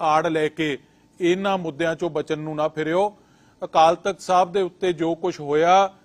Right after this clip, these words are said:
ਜੋ ਕੁਛ ਪੋਲਿਟਿਕਸ ਅੱਜ ਤੁਸੀਂ ਕਰ ਰਹੇ ਹੋ, ਉਹ ਸਾਰੇ ਲੋਕ ਜਾਣਦੇ ਆ। ਉਹ ਇੱਕ ਵੱਖਰਾ ਵਿਸ਼ਾ ਹੈ ਜਿਸ ਦਿਨ ਉਹਦੇ ਤੇ ਗੱਲ ਕਰਨੀ ਹੋਈ ਉਸ ਤੇ ਵੀ ਕਰ ਲਾਂਗੇ। ਕਿਰਪਾ ਕਰਕੇ ਇਹਨਾਂ ਚੀਜ਼ਾਂ ਦਾ ਵੀ ਜਵਾਬ ਅੱਜ ਦੇ ਦਿਓ।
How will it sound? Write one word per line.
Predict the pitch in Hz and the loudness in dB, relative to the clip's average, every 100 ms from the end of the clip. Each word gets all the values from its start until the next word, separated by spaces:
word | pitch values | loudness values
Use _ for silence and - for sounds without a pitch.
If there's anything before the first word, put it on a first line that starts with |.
| _ _ _ | _ _ _
ਜੋ | 135 175 | -2 -2
ਕੁਛ | 175 185 - | 0 -4 -2
ਪੋਲਿਟਿਕਸ | 170 165 175 190 180 190 | -2 0 0 -4 -2 -2
ਅੱਜ | 175 | -2
ਤੁਸੀਂ | 175 180 185 | -6 -10 -10
ਕਰ | 175 170 | -4 -2
ਰਹੇ | 175 | -2
ਹੋ, | 220 | -6
ਉਹ | |
ਸਾਰੇ | 226 156 147 160 | -6 -4 -2 -2
ਲੋਕ | 165 156 151 | -2 -6 -6
ਜਾਣਦੇ | 143 131 135 139 180 | -8 -8 -6 -2 0
ਆ। | 208 233 202 | 0 -2 -6
ਉਹ | 190 | -6
ਇੱਕ | - | -6
ਵੱਖਰਾ | 147 147 - 170 196 | -6 -8 -6 0 0
ਵਿਸ਼ਾ | 196 - 214 | 0 2 2
ਹੈ | 254 - _ _ 135 | 2 -4 _ _ -6
ਜਿਸ | 170 | -6
ਦਿਨ | 175 220 | -2 -2
ਉਹਦੇ | 208 208 247 | 0 0 0
ਤੇ | 254 | 0
ਗੱਲ | 214 190 | 0 0
ਕਰਨੀ | 190 190 175 185 | 0 -4 -4 -6
ਹੋਈ | 175 240 294 | -4 -4 -4
ਉਸ | 202 190 | -4 -4
ਤੇ | - 170 | -2 -4
ਵੀ | 147 | -4
ਕਰ | 135 117 | -6 -10
ਲਾਂਗੇ। | 110 107 - _ | -14 -18 -20 _
ਕਿਰਪਾ | 175 - 185 | -6 -2 -2
ਕਰਕੇ | 185 175 - 175 165 - _ _ - | -2 -6 -2 -2 -4 -10 _ _ -6
ਇਹਨਾਂ | 226 262 | -2 0
ਚੀਜ਼ਾਂ | 240 202 165 170 | 0 -4 -4 -2
ਦਾ | 165 | -2
ਵੀ | 156 | -2
ਜਵਾਬ | 147 143 135 135 | -2 -2 -2 -4
ਅੱਜ | 120 | -10
ਦੇ | 123 131 | -10 -6
ਦਿਓ। | 147 185 | -4 -4